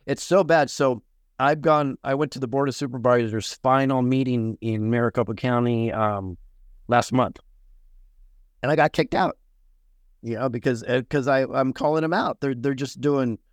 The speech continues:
I, I had a speech that kinda went viral. That was all cool. That wasn't the intention. I only went down there to support the team of people that are working so hard. I didn't intend to speak. But anyways, I ended up speaking. And then after that, I was watching some manipulation that was going on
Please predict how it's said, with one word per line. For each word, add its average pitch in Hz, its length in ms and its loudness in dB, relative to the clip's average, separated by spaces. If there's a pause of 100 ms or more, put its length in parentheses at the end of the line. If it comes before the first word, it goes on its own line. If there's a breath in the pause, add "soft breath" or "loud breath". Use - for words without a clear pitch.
(380)
I, 135 240 2
I 135 80 0
had 147 160 2
a 143 40 -2
speech 151 460 -4
that 143 100 -6
kinda 143 240 0
went 139 180 -2
viral. 131 360 2
That 135 140 -2
was 131 120 -4
all 123 140 2
cool. 123 220 -4
That 151 140 2
wasn't 151 220 0
the 139 120 0
intention. 120 440 -4 (220)
I 170 120 4
only 220 160 4
went 143 180 -2
down 147 180 2
there 135 140 -2
to 110 100 -6
support - 560 -2
the 113 60 -10
team 143 340 2
of 110 60 -4
people 113 260 -2
that 107 100 2
are 110 80 0
working 110 320 -2
so 101 200 -6
hard. 92 460 2 (380)
I 117 80 -2
didn't 135 160 4
intend 117 360 -2
to 101 80 -6
speak. - 460 -4 (360)
But 131 100 -2
anyways, 135 300 2
I 127 80 0
ended 127 220 0
up 107 100 -8
speaking. 127 500 -2 (280)
And 113 80 -4
then 117 140 -2
after 127 340 -2
that, 110 340 -2 (480)
I 117 120 0
was 113 180 -2
watching 127 560 2
some 117 280 -2
manipulation 123 760 0
that 120 120 -2
was 107 140 -6
going 117 320 0
on 117 320 0